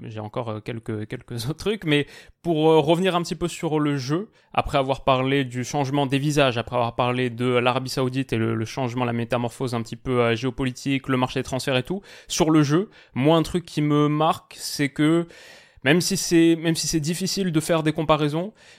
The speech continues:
ma, ma sensation comme ça, c'est que le football m'a rarement semblé aussi sophistiqué et porté par ses entraîneurs. On a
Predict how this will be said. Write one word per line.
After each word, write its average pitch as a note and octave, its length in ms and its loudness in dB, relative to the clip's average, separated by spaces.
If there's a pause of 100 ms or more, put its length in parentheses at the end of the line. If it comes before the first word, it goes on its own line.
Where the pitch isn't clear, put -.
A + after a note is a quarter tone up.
(160)
ma, C#3 320 8
ma D3 160 6
sensation F3+ 600 0
comme C#3+ 200 -2
ça, E3 360 2
c'est - 240 -2
que - 160 -4
le C#3 200 2
football D#3 460 0
m'a C3 140 2
rarement D#3 420 0
semblé D#3 580 0 (120)
aussi D#3+ 560 -6 (260)
sophistiqué G3 920 -2 (400)
et C#3+ 180 4
porté G3 640 0
par F3 240 0
ses C#3 260 0
entraîneurs. C3 540 0 (320)
On B2+ 260 2
a F#3 380 4